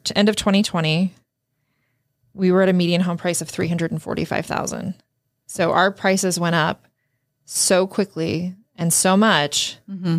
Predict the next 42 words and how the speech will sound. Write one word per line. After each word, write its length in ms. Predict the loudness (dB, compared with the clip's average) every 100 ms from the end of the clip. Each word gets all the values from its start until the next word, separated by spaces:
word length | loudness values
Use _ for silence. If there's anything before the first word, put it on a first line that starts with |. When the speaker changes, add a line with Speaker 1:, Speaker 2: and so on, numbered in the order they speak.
| 0
Speaker 1:
that 180 | 0 2
even 240 | 2 2
if 100 | 2
they 120 | 2
do 160 | 2 2
come 220 | 2 2
back 180 | 2 0
down 480 | 0 -2 -2 -4 -6 -2
a 40 |
little 180 | 0 0
bit 100 | 0
more 280 | 2 2 2
than 120 | 0
where 120 | 0
we're 120 | 2
at 120 | 0
right 140 | -2 -2
now, 320 | -2 -2 -4 -8 _ _ _ _ _
you 100 | -6
know, 100 | -2
we 100 | 0
would 140 | 0
still 280 | 0 2 2
be 220 | 4 2 0
far 460 | -6 -2 2 4 2
above 280 | 2 0 0
a-, 160 | -2 -2
ahead 360 | 0 2 2 0
the 80 |
pace 400 | -4 0 0 0
in 140 | -2 -2
which 180 | -4 -2
we 80 |
would 140 | 0 0
have 100 | 0
seen 400 | 0 0 -2 -4
had 280 | -2 -4 -2
we 120 | -4
not 260 | -2 -2
had 460 | -2 -2 0 -2 -8 _ _ _
all 140 | 0 2
those, 400 | 2 2 0